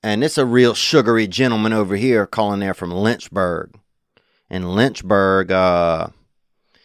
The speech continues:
Virginia, that's where they make that Lynchburg, uh, lemonade, I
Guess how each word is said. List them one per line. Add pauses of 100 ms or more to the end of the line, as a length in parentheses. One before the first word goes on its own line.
(580)
Virginia,
that's
where
they
make
that
Lynchburg,
uh,
lemonade,
I